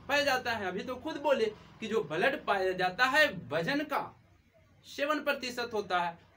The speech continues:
और अधिकांश महिलाएं average जब लीजिएगा तो पुरुष की अपेक्षा वजन में कम होते हैं, इसलिए महिलाओं में पुरुषों की अपेक्षा आधा लीटर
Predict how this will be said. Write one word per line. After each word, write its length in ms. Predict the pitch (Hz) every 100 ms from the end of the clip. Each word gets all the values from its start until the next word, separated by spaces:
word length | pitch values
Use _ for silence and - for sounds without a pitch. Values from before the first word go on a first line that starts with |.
| 143
और 220 | 135 135
अधिकांश 540 | 139 143 147 190 226
महिलाएं 500 | 202 185 170 165 160
average 440 | 214 170 151 202 175
जब 140 | 165
लीजिएगा 560 | 147 151 190 247 160 139 139 - -
तो 60 | 123
पुरुष 380 | - 156 247 247
की 100 | 175
अपेक्षा 500 | 151 185 220 - 151 147 - 117
वजन 260 | 110 131 151
में 220 | 135 127
कम 160 | - 202
होते 320 | 226 165 139
हैं, 200 | 127 127 - _ -
इसलिए 560 | 180 208 196 139 135 - -
महिलाओं 560 | 113 135 139 143 190 233
में 340 | 170 147 139 - _ -
पुरुषों 340 | 185 196 247 247
की 180 | 170 165
अपेक्षा 580 | 143 139 220 - 170 143 143 _ -
आधा 300 | 123 120 185
लीटर 440 | 196 139 127 123